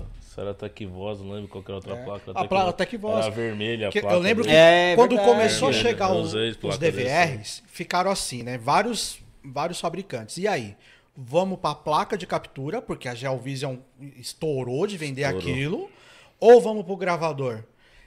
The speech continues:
Speaker 2: E aí teve uns que foi pro gravador e um que foi pra placa.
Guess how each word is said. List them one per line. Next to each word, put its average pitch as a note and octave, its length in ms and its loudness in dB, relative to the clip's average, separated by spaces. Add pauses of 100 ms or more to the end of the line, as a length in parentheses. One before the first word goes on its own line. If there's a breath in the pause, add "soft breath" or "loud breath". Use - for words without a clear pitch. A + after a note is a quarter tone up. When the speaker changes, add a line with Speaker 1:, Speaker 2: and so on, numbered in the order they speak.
Speaker 2:
E E3 140 -2
aí E3+ 160 4
teve F3 300 -4
uns F3 160 -4
que F3 120 -6
foi D#3 180 -6
pro E3 100 -12
gravador F#3+ 640 0
e A#3 80 -6
um A#3+ 60 -8
que A#3+ 120 -18
foi A3 140 -6
pra A#3 160 -6
placa. D#3+ 540 0